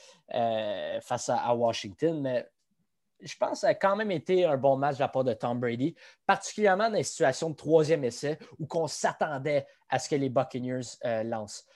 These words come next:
Parce qu'on le sait que c'est là que la défensive avec, euh, avec Chase Young et tout le reste de la ligne défensive de Washington est capable de mettre de la pression sur le carrière adverse. Ben, Tom Brady, dans la situation de troisième essai, a été pratiquement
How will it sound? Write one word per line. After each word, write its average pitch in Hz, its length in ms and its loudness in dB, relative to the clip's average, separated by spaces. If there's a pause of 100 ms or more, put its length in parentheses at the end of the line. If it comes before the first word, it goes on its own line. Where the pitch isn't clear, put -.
(120)
Parce 143 160 2
qu'on 160 100 6
le 135 60 2
sait 214 220 -2
que - 60 -6
c'est 151 120 2
là 170 160 6
que - 80 -6
la 139 100 4
défensive 147 640 -2
avec, 117 320 -2
euh, 113 160 0 (280)
avec 110 280 -6
Chase - 460 -2
Young 135 340 2
et 113 120 -6
tout - 160 -16
le 139 140 4
reste 147 180 0
de 143 60 0
la 123 180 4
ligne 131 300 -4
défensive 127 460 -4
de 123 80 0
Washington 113 520 -4 (300)
est 208 180 4
capable 170 380 4
de 160 60 4
mettre 156 140 0
de 156 40 -4
la 139 80 4
pression 131 380 -2
sur 143 100 -8
le 113 60 -8
carrière 127 400 0
adverse. 120 560 -2 (260)
Ben, 123 160 4
Tom 226 280 6
Brady, 185 260 4
dans 160 100 0
la 123 80 0
situation 147 520 -2
de 147 40 -8
troisième 131 460 0
essai, 165 340 2 (440)
a 120 100 -4
été 190 220 4
pratiquement 165 560 0